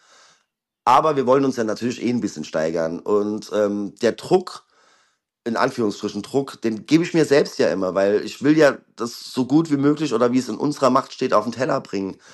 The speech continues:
Da wir immer noch nicht da sind, wo, wo ich weiß, dass wir hin können, setze ich mir weiterhin den Druck, dass ich sagen will, okay, ich hätte gern, dass wir das noch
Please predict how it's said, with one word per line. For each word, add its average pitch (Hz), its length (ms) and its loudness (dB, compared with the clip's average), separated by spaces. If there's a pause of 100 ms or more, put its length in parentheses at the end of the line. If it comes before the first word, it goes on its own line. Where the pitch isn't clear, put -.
(160)
Da 117 160 4
wir 143 100 4
immer 160 160 6
noch 147 80 6
nicht 131 300 0
da 127 160 8
sind, 143 260 -2
wo, 127 360 2
wo 117 120 2
ich 120 160 -2
weiß, 127 220 4
dass - 180 -2
wir 120 120 0
hin 131 200 -2
können, 147 460 -2 (120)
setze 139 280 -2
ich 131 80 -12
mir 131 140 -2
weiterhin 123 360 2
den 120 160 -2
Druck, 127 260 -8
dass 113 140 -2
ich 110 140 -8
sagen 117 260 -2
will, 123 300 -2
okay, 131 500 -2 (400)
ich - 140 -12
hätte - 240 -2
gern, 123 260 6
dass 117 200 0
wir 127 60 2
das 110 180 2
noch 120 280 -2